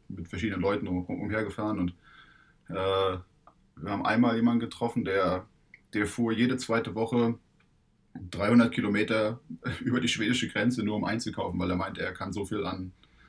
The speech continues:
an Alkohol- und Lebensmittelkosten sozusagen sparen, wenn er,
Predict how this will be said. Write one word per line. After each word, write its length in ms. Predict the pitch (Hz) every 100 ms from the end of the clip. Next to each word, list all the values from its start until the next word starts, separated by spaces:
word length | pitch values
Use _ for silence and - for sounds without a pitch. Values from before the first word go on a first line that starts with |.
| - _ -
an 100 | 85
Alkohol- 500 | 107 107 104 104 101
und 100 | 92
Lebensmittelkosten 760 | 107 107 104 98 85 110 - 101
sozusagen 420 | 101 104 98 104
sparen, 460 | - 101 98 101 98
wenn 120 | 95
er, 340 | 95 95 92